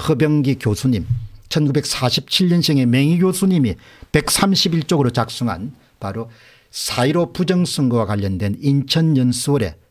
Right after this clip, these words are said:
통계 분석 결과입니다. 하단에 있는 박스는 소위 오염되지 않는, 조작되지 않는 선거인 경우에 당일 투표와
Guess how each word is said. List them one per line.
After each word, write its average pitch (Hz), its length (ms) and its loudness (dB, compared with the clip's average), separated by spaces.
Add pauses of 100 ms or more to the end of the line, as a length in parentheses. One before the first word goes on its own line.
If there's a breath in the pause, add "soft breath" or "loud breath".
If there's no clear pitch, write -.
(140)
통계 131 360 0
분석 156 400 -4
결과입니다. 92 600 -10 (320)
하단에 139 460 0
있는 117 300 0
박스는 131 540 -4 (260 soft breath)
소위 131 420 -2
오염되지 139 680 2
않는, 98 380 -4 (380 soft breath)
조작되지 147 580 0
않는 104 240 2
선거인 98 460 -2
경우에 95 380 -4 (960)
당일 131 360 2
투표와 110 580 -6